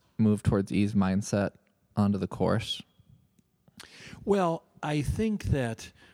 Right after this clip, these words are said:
Speaker 2: um, I think in the first place, uh, you know, if there's, there are displays of anger, and, um,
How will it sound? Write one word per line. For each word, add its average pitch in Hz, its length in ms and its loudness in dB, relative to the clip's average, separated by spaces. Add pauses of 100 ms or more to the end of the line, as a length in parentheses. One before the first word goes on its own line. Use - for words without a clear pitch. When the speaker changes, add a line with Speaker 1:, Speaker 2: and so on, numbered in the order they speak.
(200)
Speaker 2:
um, 101 540 -6 (1300)
I 139 220 -10
think 208 180 -6
in 175 80 0
the 127 100 0
first 131 380 -4
place, 104 460 -2 (440)
uh, 104 360 -6 (320)
you 135 120 -4
know, 123 140 0
if 135 280 -4
there's, 147 460 -2 (880)
there 147 260 2
are 139 120 0
displays 170 600 -4
of 107 100 -6
anger, 101 540 -8 (1120)
and, 113 640 -2
um, 104 420 -4